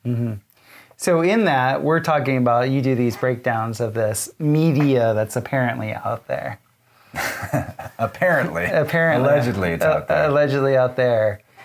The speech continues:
Speaker 1: And you interact with other people that are apparently out there. And you, like, you do, and then you read books from timelines that were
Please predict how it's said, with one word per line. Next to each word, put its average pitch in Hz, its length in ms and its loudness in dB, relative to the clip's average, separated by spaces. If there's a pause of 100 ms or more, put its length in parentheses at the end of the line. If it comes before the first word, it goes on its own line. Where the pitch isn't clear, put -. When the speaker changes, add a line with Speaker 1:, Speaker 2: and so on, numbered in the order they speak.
(220)
Speaker 1:
And 151 160 2
you 160 180 2
interact 160 560 2
with 151 120 2
other 139 200 2
people 156 380 0
that 123 140 2
are 120 160 2
apparently 139 680 -2
out 113 260 -2
there. 131 460 -4 (180)
And 139 180 0
you, 131 380 2
like, 139 240 0
you 139 200 0
do, 135 540 2
and 139 140 2
then 135 140 2
you 131 340 0 (380)
read 160 340 2
books 160 440 0
from 135 260 -2
timelines 131 760 0
that 120 200 -4
were 120 380 -2